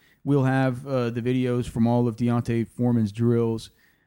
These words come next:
up in the subscriber section or just, like, in the download section right there on the front page at roster watch dot com. It's gonna be in the same video library of raw footage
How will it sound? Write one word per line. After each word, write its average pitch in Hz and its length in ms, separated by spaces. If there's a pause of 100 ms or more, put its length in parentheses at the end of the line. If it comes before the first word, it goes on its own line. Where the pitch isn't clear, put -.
(120)
up 123 360
in 123 400
the 117 340
subscriber 113 1000
section 120 480
or 117 60
just, 110 160
like, 113 180
in 117 60
the 110 80
download 113 400
section 117 320
right 113 100
there 113 80
on 107 60
the 101 80
front 110 220
page 110 260
at 110 80
roster 113 320
watch 110 240
dot 104 220
com. 113 320 (280)
It's 123 300
gonna 123 180
be 120 140
in 117 60
the 113 80
same 120 400
video 120 420
library 117 880
of 110 220
raw 113 320
footage 113 500